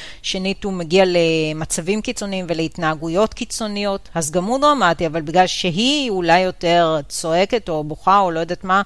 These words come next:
הוא יכול להאשים אותה בדרמטיות." אז זה לא הרעיון. עכשיו, אחרי כל זה תשאלו, "באמת, אבל מה, אין כאב אמיתי?" ברור שיש כאב אמיתי.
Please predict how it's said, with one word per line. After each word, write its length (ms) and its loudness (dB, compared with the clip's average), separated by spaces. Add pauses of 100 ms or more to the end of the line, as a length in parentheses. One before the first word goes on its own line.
הוא 120 -2
יכול 260 2
להאשים 460 4
אותה 300 2
בדרמטיות." 920 -6 (100)
אז 240 -8
זה 120 0
לא 220 0
הרעיון. 460 -2 (2000)
עכשיו, 520 2
אחרי 240 4
כל 120 2
זה 200 4
תשאלו, 440 -2
"באמת, 720 2
אבל 200 0
מה, 200 2
אין 220 0
כאב 320 4
אמיתי?" 840 -2 (960)
ברור 460 2
שיש 340 0
כאב 280 -2
אמיתי. 460 -6